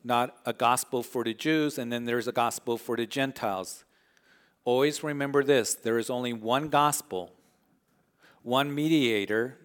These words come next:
That mediator or access is Jesus. And it would be Jesus that would say in that upper room in John chapter fourteen, verse six, "No one comes to the Father except through me." The Holy Spirit working in our hearts concerning Christ, the provision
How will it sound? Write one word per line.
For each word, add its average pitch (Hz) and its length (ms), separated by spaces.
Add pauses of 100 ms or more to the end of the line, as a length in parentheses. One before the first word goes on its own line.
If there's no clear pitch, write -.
That 135 260
mediator 123 680
or 120 280
access 127 600
is 110 180
Jesus. 120 720 (580)
And 117 140
it 123 40
would 131 180
be 131 120
Jesus 151 460
that 135 140
would 135 120
say 151 300
in 147 80
that 139 220
upper 135 260
room 120 420
in 110 120
John 127 260
chapter 127 380
fourteen, 123 500
verse 113 240
six, - 380 (400)
"No 147 160
one 143 180
comes 156 380
to 165 100
the 139 80
Father 123 400
except 117 400
through 127 200
me." 131 500 (640)
The 135 100
Holy 156 240
Spirit 156 540
working 180 520
in 139 200
our 135 140
hearts 143 360
concerning 135 640
Christ, 127 560
the 123 140
provision 151 720